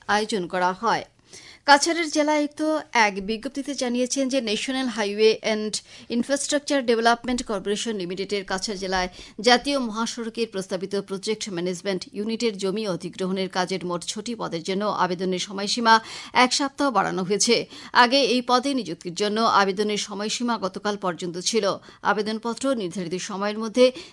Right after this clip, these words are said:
জেলা আয়ুক্তের কার্যালয়ের উন্নয়ন ভবনে জমা দিতে হবে। শেষ করার আগে খবরের বিশেষ বিশেষ অংশগুলো আবার পড়ছি। সমগ্র দেশের সঙ্গে আসামেও আলোর উৎসব দীপাবলি পালনের ব্যাপক প্রস্তুতি। সবুজ দীপাবলি উদযাপন করতে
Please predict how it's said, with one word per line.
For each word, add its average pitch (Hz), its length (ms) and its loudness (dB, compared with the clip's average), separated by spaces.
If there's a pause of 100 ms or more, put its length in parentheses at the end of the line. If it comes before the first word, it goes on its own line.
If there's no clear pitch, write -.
জেলা 240 260 6
আয়ুক্তের 254 340 2
কার্যালয়ের 190 520 -2 (120)
উন্নয়ন 233 440 0 (100)
ভবনে 175 420 -2 (200)
জমা 208 340 0
দিতে 180 240 -8
হবে। 196 260 2 (120)
শেষ 190 240 -6
করার 202 320 -6
আগে 208 200 -8 (100)
খবরের 220 420 0 (380)
বিশেষ 247 380 0
বিশেষ 262 300 -4
অংশগুলো 262 420 -4 (140)
আবার 175 260 -2
পড়ছি। 202 320 0 (720)
সমগ্র 302 400 4
দেশের 320 320 -4
সঙ্গে 320 220 0
আসামেও 294 520 2 (160)
আলোর 240 320 4
উৎসব 269 260 -6
দীপাবলি 202 440 -4
পালনের 175 480 0
ব্যাপক 180 380 -2
প্রস্তুতি। 233 440 0 (320)
সবুজ 294 400 2 (120)
দীপাবলি 294 380 0
উদযাপন 277 440 -2
করতে 277 240 -4